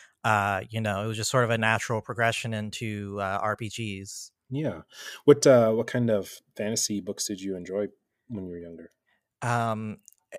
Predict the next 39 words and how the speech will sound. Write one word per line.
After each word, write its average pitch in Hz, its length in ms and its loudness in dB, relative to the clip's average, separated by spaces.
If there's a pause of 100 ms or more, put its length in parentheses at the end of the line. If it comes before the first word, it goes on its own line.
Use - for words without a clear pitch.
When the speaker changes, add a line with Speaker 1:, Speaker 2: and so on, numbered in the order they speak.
(100)
Speaker 1:
anything 175 540 2
about 131 320 6
dragons. 101 680 0
If - 160 -8
there 135 120 2
was 123 100 2
a 123 40 -2
Speaker 2:
Yeah. 107 60 -6
Speaker 1:
dragon 135 460 4
on 135 200 2
the 127 80 -4
cover, 135 480 4
I 123 120 4
bought 113 300 2
it, 123 140 0
I 110 120 2
read 98 260 -2
it. 90 180 -6 (1500)
Speaker 2:
Yeah, 101 260 0 (180)
for 110 140 -2
sure. 90 280 -4 (140)
Dragons, 127 500 4
and 104 160 2
then 98 220 -2
if 101 180 -6
it 101 60 2
has 107 160 4
a 92 60 0
map, 95 340 -4
that's 101 260 -4
like 90 200 -6
a, 92 240 -4 (180)
yeah, 110 180 -10 (300)
you're 131 160 -8
sold. 110 380 0 (280)
<laughs> 427 200 -6
Speaker 1:
A 131 80 0
map 139 600 4 (260)
and 123 640 0